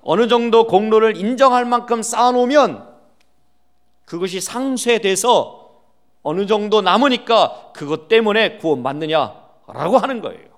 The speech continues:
그것이 사람들의 해결책이었어요. 죄는 어떤 공로로 대신할 수 있는 것이 아닙니다. 꼭 기억하세요.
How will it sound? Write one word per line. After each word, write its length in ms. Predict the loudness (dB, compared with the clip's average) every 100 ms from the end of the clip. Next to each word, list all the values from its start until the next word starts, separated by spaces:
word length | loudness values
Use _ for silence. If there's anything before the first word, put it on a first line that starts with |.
| _ _ _ _ _ _ _ _ _ _ _ _ _ _ _ _ _ _ _ _
그것이 340 | -14 -12 -12 -16
사람들의 480 | -14 -14 -12 -12
해결책이었어요. 920 | -10 -8 -8 -10 -14 -14 -16 -16 -18 -20 _ _ _ _ _ _ _ _ _ _ _ _ _ _ _ _ _ _ _ _ _ _ _ _ _ _ _ -20 _ _ _ _ _ _ _ _ _ _ _ _ _ _ _
죄는 760 | -10 -8 -8 -10 -16 -20 -20 _ _ _ _ _ _ -10
어떤 540 | -10 -8 -10 -8 -10
공로로 1400 | -12 -10 -8 -8 -6 -6 -6 -8 -10 -6 -6 -8 -16 _ _
대신할 580 | -12 -12 -12 -14 -14 -14
수 140 | -14
있는 220 | -16 -16
것이 220 | -18 -18 -18
아닙니다. 520 | -20 -20 -20 -20 _ _ _ _ _ _ _ _ _ _ _ _ _ _ _ _ _
꼭 220 | -18 -18
기억하세요. 560 | -16 -16 -16 -18 -20 -20